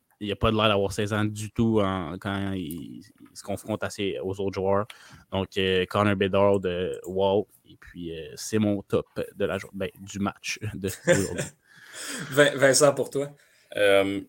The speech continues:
Speaker 3: je pense que je vais y aller avec, euh, l'Autriche en général. Tu sais, on s'attendait à ce que le Canada massacre l'Autriche, mais on,
Speaker 1: Ouais. Ouais,
Speaker 3: j'ai
Speaker 1: vingt-deux
Speaker 3: jamais
Speaker 1: tirs,
Speaker 3: vu.
Speaker 1: quand même.
Speaker 3: Oui, j'ai jamais vu abandonner. Puis je trouve vraiment qu'ils ont joué une bonne deuxième période, là, malgré que le Canada a quand même dix-huit tirs en deuxième, là.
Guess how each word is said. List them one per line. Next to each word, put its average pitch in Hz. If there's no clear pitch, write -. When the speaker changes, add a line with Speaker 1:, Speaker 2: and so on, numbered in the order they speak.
Speaker 3:
je -
pense 165
que 117
je 98
vais 101
y 98
aller 95
avec, -
euh, 95
l'Autriche 98
en 101
général. 95
Tu -
sais, 107
on 107
s'attendait 92
à 85
ce -
que -
le 85
Canada 87
massacre 92
l'Autriche, 92
mais 95
on, 95
Speaker 1:
Ouais. 104
Ouais, 131
Speaker 3:
j'ai 127
Speaker 1:
vingt-deux 131
Speaker 3:
jamais 113
Speaker 1:
tirs, 139
Speaker 3:
vu. 127
Speaker 1:
quand 95
même. 104
Speaker 3:
Oui, 101
j'ai 101
jamais 117
vu 160
abandonner. 123
Puis 127
je -
trouve 117
vraiment 165
qu'ils 104
ont 95
joué 110
une 87
bonne 107
deuxième 95
période, 90
là, 95
malgré 95
que -
le 92
Canada 92
a 95
quand 90
même 95
dix-huit 98
tirs 107
en 92
deuxième, 92
là. 110